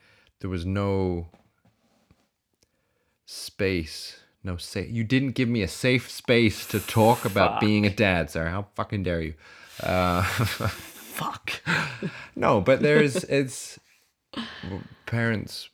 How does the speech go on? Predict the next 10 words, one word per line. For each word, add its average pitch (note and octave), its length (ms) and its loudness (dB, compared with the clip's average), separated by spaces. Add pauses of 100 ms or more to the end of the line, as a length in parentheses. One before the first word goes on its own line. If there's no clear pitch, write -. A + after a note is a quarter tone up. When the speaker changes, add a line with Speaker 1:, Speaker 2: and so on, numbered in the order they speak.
Speaker 1:
both G#2+ 280 4
parents - 300 -6
go - 140 -8
through - 200 -12
transitions, - 520 -12
obviously, - 340 -12
after - 440 -12 (320)
having - 280 -12
kids. - 180 -10
Speaker 2:
Absolutely. E3+ 540 -6